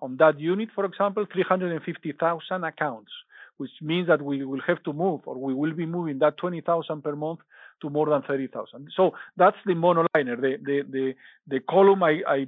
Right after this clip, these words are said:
put with fifteen million clients, which is up to two products. And then we have the other pro-, the other clients, which, as I said, have not had a, a relationship with us in the last ninety days,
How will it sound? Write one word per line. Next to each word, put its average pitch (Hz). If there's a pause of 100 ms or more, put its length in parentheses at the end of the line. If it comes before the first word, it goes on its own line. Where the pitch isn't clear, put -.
(120)
put 180
with 151 (100)
fifteen 165
million 156
clients, 156
which 139
is 135
up 151
to 151
two 147
products. 123 (420)
And 208
then 320
we 247
have 233
the 165
other 254
pro-, 220
the 175
other 208
clients, 220 (380)
which, 156
as 156
I 160 (100)
said, 202
have 156
not 202
had 208
a, 180 (200)
a 156
relationship 180
with 156
us 170
in 147
the 139
last 156
ninety 165
days, 190